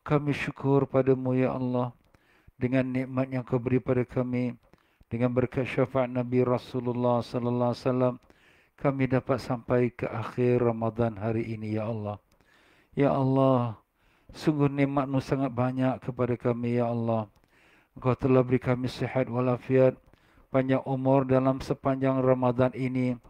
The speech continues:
dalam kami mengerjakan ibadat puasa yang telah Kau fardukan atas kami. Kami syukur padamu, ya Allah, di atas nikmat yang Kau berikan kami kekuatan untuk mendirikan solat tarawih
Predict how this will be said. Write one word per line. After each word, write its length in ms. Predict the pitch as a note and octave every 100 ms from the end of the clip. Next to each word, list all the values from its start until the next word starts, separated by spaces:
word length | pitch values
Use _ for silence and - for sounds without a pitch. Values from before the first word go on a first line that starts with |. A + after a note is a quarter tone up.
| _ _ _ _
dalam 320 | - C3+ C3+
kami 320 | C3 C3 C3+
mengerjakan 640 | C3 C3 C3 C3 C3 C#3 C3
ibadat 400 | B2 B2+ B2 A#2+
puasa 640 | B2+ B2+ - C3+ B2+ B2 - _ _ _ _
yang 200 | C3+ C#3 C3+
telah 240 | C#3 C3+
Kau 160 | - B2+
fardukan 640 | C#3+ C#3 C3+ C3+ C3+ B2
atas 400 | A#2 - B2 A#2
kami. 480 | - A#2+ A#2 A2+ - - _ _ _ _ _
Kami 280 | - D#3 D3+
syukur 520 | - C#3+ - C#3+ C3+
padamu, 480 | C#3 C3+ C3+ C3+ C3
ya 160 | C3+ C3
Allah, 400 | C3 C3 B2+ A#2 _ _ _ _ _
di 80 | C#3+
atas 400 | C#3 C3+ D3 -
nikmat 400 | D3 C#3+ C#3 C#3
yang 160 | C#3 C3+
Kau 160 | C#3+
berikan 320 | C3+ C3+ D3
kami 320 | - C3+ C3+ -
kekuatan 800 | C3+ - C3+ B2+ - C3 B2+ C3 - - _ _
untuk 240 | C#3 C#3 D#3
mendirikan 480 | C#3 C#3+ C#3 D3 C3+
solat 380 | C#3+ C#3 C#3 -
tarawih 640 | C#3 C3+ C3+ C#3 C#3 B2